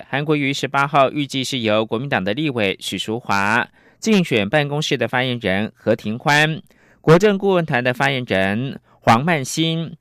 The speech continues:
国民党青年部主任萧敬言等人陪同前往中选会来登记参选。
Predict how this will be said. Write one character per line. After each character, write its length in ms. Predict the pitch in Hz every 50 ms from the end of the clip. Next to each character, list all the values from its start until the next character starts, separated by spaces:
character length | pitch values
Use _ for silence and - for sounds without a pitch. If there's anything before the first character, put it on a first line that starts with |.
| _ _ _
国 140 | - 131
民 80 | 147 160
党 200 | 156 139 107 101
青 160 | - - 143
年 120 | 139 131 131
部 180 | - 139 123
主 180 | - 110 90 85 -
任 280 | 127 127 123 110 - -
萧 280 | - - - 165 165 175
敬 220 | 190 180 156 127
言 260 | - 95 95 104 117
等 220 | 123 127 107 95 87 -
人 180 | 87 87 101
陪 160 | 110 120 110 120
同 420 | - - 107 95 95 101 110 113 -
前 160 | - 120 120
往 200 | 123 110 98 95
中 220 | - 160 170 180
选 180 | 185 - 120 85
会 300 | - - 131 120 - - _
来 240 | 98 95 90 90 95
登 240 | - 127 123 127 127
记 200 | - 135 117 95
参 280 | 85 - 139 135 147
选。 400 | 147 - 135 117 107 98 90 -